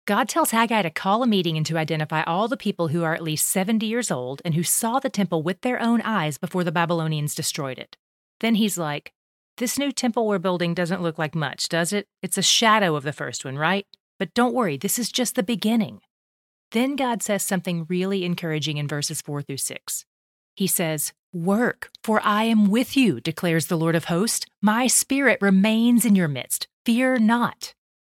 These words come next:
He reminds them not to be afraid, to keep their heads down and keep being diligent because he is with them. And when all their enemies come and try to thwart their construction over and over again, like we read about yesterday,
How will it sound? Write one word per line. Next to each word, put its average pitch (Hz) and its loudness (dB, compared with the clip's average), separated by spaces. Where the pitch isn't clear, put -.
He 233 -2
reminds 269 0
them 247 2
not 247 2
to 254 -2
be 226 -2
afraid, 170 -2
to 185 -8
keep - -8
their 151 -2
heads 226 -4
down 269 2
and 180 2
keep 180 -6
being 151 -2
diligent 214 -2
because 180 -4
he 208 -4
is 196 -2
with 196 -4
them. 113 -16
And 170 -4
when 160 0
all 254 4
their 269 0
enemies 233 0
come 202 2
and 170 2
try 151 0
to 127 -6
thwart 170 -2
their 254 0
construction 208 0
over 165 0
and 233 2
over 240 4
again, 151 0
like 156 -2
we 160 0
read 160 2
about 196 4
yesterday, 147 -2